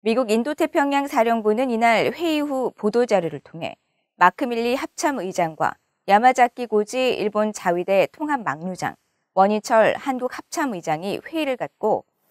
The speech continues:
영내 안보 과제와 일본, 한국을 방어하기 위한 미국의 확고한 의지에 대해 논의했다고 밝혔습니다.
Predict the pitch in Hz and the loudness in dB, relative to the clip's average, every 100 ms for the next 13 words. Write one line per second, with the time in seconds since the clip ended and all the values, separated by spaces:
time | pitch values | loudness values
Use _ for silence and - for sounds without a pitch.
0 | _ - 208 226 247 240 175 175 226 262 | _ 0 2 2 2 2 2 2 2 0
1 | 262 190 165 165 156 - _ _ 202 220 | 0 -2 -2 0 -2 -2 _ _ -2 0
2 | 214 226 202 285 302 277 262 262 254 - | 2 0 -2 -6 -6 -4 0 0 0 -4
3 | 175 202 208 175 170 147 165 196 - _ | -4 -2 -2 -4 -8 -4 -6 -6 -10 _
4 | _ 185 202 208 220 190 - - 277 277 | _ -4 0 2 2 0 -4 -4 2 4
5 | 269 - 240 226 254 226 175 175 160 - | 2 -2 -2 0 -2 -2 -4 -4 -6 -4
6 | 170 196 202 170 - 107 - 151 156 147 | -8 -6 -8 -12 -14 -14 -6 -6 -8 -20
7 | 143 151 135 135 | -20 -18 -6 -6